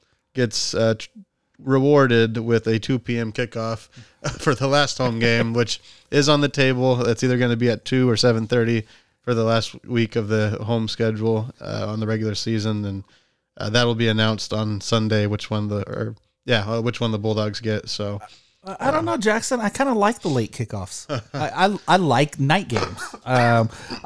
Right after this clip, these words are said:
Speaker 2: I've never been a huge fan of day games for whatever reason. I don't know. Maybe it's because you going back to high school football, all games are always played on, on
Speaker 1: Mm-hmm.
Speaker 2: nights. So I'm kinda used to watching them at night. So I don't know. I have mixed feelings about that.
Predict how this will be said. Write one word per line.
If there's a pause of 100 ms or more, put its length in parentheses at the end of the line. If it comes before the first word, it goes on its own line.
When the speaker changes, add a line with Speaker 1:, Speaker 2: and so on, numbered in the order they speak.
(200)
Speaker 2:
I've
never
been
a
huge
fan
of
day
games
for
whatever
reason.
I
don't
know.
Maybe
it's
because (180)
you
going
back
to
high
school
football, (420)
all
games
are
always
played
on,
on
Speaker 1:
Mm-hmm.
Speaker 2:
nights.
So
I'm
kinda
used
to
watching
them
at
night.
So (540)
I
don't
know.
I
have
mixed
feelings
about
that.